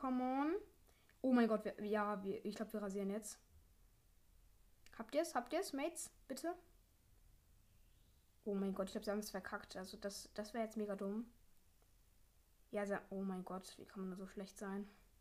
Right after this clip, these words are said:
Also sorry, aber ja, okay, der Frank ist mega schlecht. Ich hab ihn jetzt schon zum fünften Mal oder so geholt.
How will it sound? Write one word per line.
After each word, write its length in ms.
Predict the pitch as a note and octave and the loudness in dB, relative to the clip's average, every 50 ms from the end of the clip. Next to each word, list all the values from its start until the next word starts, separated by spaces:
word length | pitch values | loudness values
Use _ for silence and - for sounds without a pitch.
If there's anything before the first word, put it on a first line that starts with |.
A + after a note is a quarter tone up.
| - - - - - - - - - - - - - - - - - - - - - - - - - | -20 -20 -20 -20 -20 -20 -20 -20 -20 -20 -20 -20 -20 -20 -20 -20 -18 -18 -18 -18 -18 -20 -18 -10 -6
Also 220 | G3+ G3 F#3 F#3 | -6 -6 -6 -6
sorry, 580 | F#3 - - G#3+ G3 G3 F#3+ F3+ F3+ F#3 A3+ - - | -6 -4 -2 0 2 2 0 0 -2 -4 -6 -8 -8
aber 240 | F#3 F3+ F#3 F#3+ - - - - - - - - - - - - - - - - - - - - - - - - - - - - - - - - - - - - - - - - - - - - - - - - - - - - - - - - - - - - - - - - - - - - - - - - - - - - | -10 -10 -10 -10 -12 -16 -20 -20 -20 -20 -20 -20 -20 -20 -20 -20 -20 -20 -20 -20 -20 -20 -20 -20 -20 -20 -20 -20 -20 -20 -20 -20 -20 -20 -20 -20 -20 -20 -20 -20 -20 -20 -20 -20 -20 -20 -20 -20 -20 -20 -20 -20 -20 -20 -20 -20 -20 -20 -20 -20 -20 -20 -20 -20 -20 -20 -20 -20 -20 -20 -20 -20 -20 -20 -20 -20 -20 -20 -14 -8
ja, 140 | - F#3+ | -4 -4
okay, 160 | F#3+ - G#3 F#3+ | -2 -2 -2 -2
der 120 | G3 F#3+ | -2 -2
Frank 280 | F#3+ - G3+ G3+ G3+ G#3+ | 2 2 2 2 2 0
ist 160 | G3 F#3+ - | -2 -2 0
mega 220 | G3+ G3+ G3+ G3 | 0 2 2 0
schlecht. 420 | F#3+ - G#3 F#3 G#3 - - - - - - - - - - - - - - - - - - - - - - - - - - - - - - - - - - - - | -2 -2 -2 -2 -2 -4 -6 -14 -18 -20 -20 -20 -18 -18 -16 -16 -18 -18 -20 -20 -20 -20 -18 -18 -18 -18 -20 -20 -20 -20 -20 -20 -20 -20 -20 -20 -20 -20 -20 -16 -6
Ich 80 | - | -2
hab 60 | A3 | 0
ihn 60 | G#3+ G#3 | 2 2
jetzt 120 | G3 G3 | 2 2
schon 140 | A3+ G#3 G#3 | 2 2 2
zum 120 | - G#3 | 0 -2
fünften 320 | - - A#3 A3+ - - G#3+ | 2 2 0 0 2 0 0
Mal 160 | G3+ G3+ G#3 | 0 2 2
oder 120 | G#3+ G#3+ | 2 2
so 100 | G#3 G#3 G#3 | 0 0 0
geholt. 340 | G#3+ G#3+ G#3 A3+ A#3 - | 0 0 0 -2 -2 -6